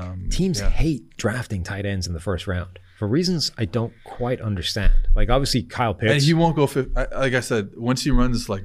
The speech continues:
Speaker 1: four six something, uh, maybe not four six. I'm, I'm not really good with numbers, <laughs> but, uh,
Speaker 2: <laughs>
Speaker 1: um, once he runs a lower number than people think,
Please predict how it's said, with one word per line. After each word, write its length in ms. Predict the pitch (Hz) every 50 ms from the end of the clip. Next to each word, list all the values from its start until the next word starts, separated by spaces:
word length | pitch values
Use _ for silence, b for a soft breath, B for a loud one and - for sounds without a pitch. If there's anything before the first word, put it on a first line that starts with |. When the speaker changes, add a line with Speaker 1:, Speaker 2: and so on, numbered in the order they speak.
| 107 104
Speaker 1:
four 340 | - - - - 95 98 98
six 320 | - - 107 104 - -
something, 400 | - - 107 101 - 113 110 110
uh, 60 | 113
maybe 200 | 113 120 120 117
not 140 | 107 104 101
four 140 | - 110 95
six. 180 | - 95 92 92
I'm, 160 | 98 104 113
I'm 60 | 107
not 100 | 107 104
really 160 | 101 98 98
good 120 | 92 95 92
with 100 | 92 98
numbers, 380 | 98 92 95 95 90 - - _ -
<laughs> 60 | -
but, 240 | 165 143 - - - 165
uh, 140 | - - - - - - 202 208 190 175 - - B 151 B B B B B
Speaker 2:
<laughs> 0 |
Speaker 1:
um, 340 | - 123 120 117 110 107 110
once 160 | 117 139 143
he 60 | - 160
runs 220 | 139 147 147 135
a 60 | 127
lower 420 | 113 107 110 110 120 123 123 120 120
number 300 | 110 107 110 110 113 113
than 160 | 104 101 98
people 260 | - - 110 104 101
think, 320 | 98 - 113 120 127 117